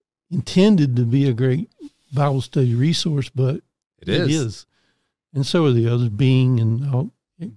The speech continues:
Speaker 1: Yahoo, all those things. You can, you can get the good out of 'em.
Speaker 2: Yep.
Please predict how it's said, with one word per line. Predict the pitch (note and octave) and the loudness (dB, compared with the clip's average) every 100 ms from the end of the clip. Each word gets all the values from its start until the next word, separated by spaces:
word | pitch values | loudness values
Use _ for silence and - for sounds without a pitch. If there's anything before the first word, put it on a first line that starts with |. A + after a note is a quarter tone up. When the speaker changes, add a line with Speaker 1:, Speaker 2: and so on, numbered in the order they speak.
| _ | _
Speaker 1:
Yahoo, | C#3+ C3+ C3 C#3 C3 C3 D#3+ A3+ F#4 | -4 0 2 0 0 -2 -4 -8 -8
all | G3+ C#3+ | -4 0
those | C3 C3+ | 0 -2
things. | - D3+ D#3 - _ _ _ _ _ _ - | -4 -6 -6 -10 _ _ _ _ _ _ -14
You | |
can, | - E3 B2 | -2 0 0
you | D#3 | -4
can | C#3 F3+ | 0 2
get | E3 - | 2 0
the | |
good | C3 C3+ C#3+ B2 | 0 2 2 2
out | A#2 | 0
of | A#2+ | 0
'em. | C#3+ A#2+ - - - - _ | -2 -4 -8 -20 -20 -20 _
Speaker 2:
Yep. | F2 D2+ | -14 -14